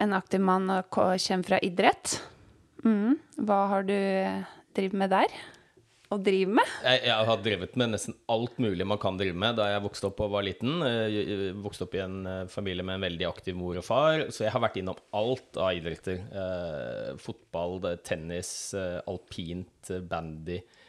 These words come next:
Speaker 2: langrenn, løping. Eh, det jeg har gjort aller mest, det, ski, ehm, er å løpe. Så jeg har vært, eh, sånn, ja,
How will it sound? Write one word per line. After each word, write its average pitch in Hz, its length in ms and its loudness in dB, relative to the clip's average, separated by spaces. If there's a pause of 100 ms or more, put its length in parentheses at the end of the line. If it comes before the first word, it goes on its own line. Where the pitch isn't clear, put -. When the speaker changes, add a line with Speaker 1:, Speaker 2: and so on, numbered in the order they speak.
(360)
Speaker 2:
langrenn, 87 680 -2
løping. 85 500 -4 (580)
Eh, - 100 -4
det 107 180 4
jeg 98 60 0
har 107 80 0
gjort 104 240 -4
aller 98 220 0
mest, 135 360 -2 (100)
det, 104 140 2 (200)
ski, 113 280 -4 (100)
ehm, 98 800 -4 (160)
er 95 160 0
å 95 80 0
løpe. 82 240 -6 (320)
Så - 160 -6
jeg 101 80 0
har 104 160 2
vært, - 320 -16
eh, 90 240 -6
sånn, - 240 -8 (160)
ja, - 160 -10